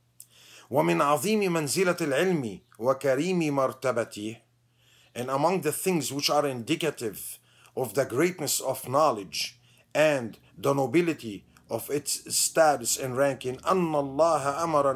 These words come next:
نبيه صلى الله عليه وسلم أن يستزيد منه.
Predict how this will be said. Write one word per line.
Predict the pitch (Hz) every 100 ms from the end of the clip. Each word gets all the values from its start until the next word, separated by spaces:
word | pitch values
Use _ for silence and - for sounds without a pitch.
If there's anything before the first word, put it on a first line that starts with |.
| 127
نبيه | 147 160 135 117 117
صلى | - 151 139 127
الله | 117 127 147 127 123
عليه | 123 143 135 127
وسلم | 123 - 160 185 208 220 190 _ _ 131
أن | 131
يستزيد | 117 113 104 - 110 98 135 139 131
منه. | 117 104 98